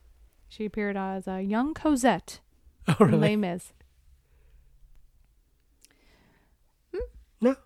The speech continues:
Speaker 2: I'm good.
Speaker 1: Um, God, I don't, I mean
Speaker 2: I'm sure I had others that I for-, I've already forgotten.
Speaker 1: Paintball scene is fun.
Speaker 2: The, my only issue with the paintball scene is it's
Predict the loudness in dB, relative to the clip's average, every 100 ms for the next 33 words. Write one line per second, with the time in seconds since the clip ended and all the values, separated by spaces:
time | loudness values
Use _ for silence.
0 | -8 -4 -4 -6 -10 -10 -2 2 4 2
1 | 0 -2 -8 -20 -20 -20 _ _ -20 -18
2 | -14 -12 -12 -12 -8 -4 0 2 2 6
3 | 8 8 4 2 2 0 0 -2 -4 -8
4 | _ _ -14 -8 -6 -4 -6 -8 _ -4
5 | -2 -2 -6 -8 -8 -14 -18 _ _ -14
6 | -6 -6 -4 -6 -8 -6 -6 -4 -4 -6
7 | -10 -8 -6 -4 -4 -6 -8 _ _ _
8 | _ _ _ _ _ _ -6 -4 -4 _
9 | -6 -6 -2 2 2 0 -2 -2 0 -2
10 | 0 -2 0 -2 0 -2 -4 -14 -10 -10
11 | -10